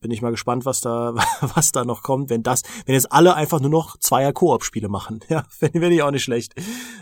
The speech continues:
Ähm, genau, also verdienter, verdienter Sieg.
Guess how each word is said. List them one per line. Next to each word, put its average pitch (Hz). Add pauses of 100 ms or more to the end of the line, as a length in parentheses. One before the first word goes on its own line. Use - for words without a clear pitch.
(100)
Ähm, 107 (420)
genau, 117
also 107 (380)
verdienter, 170
verdienter 180
Sieg. 175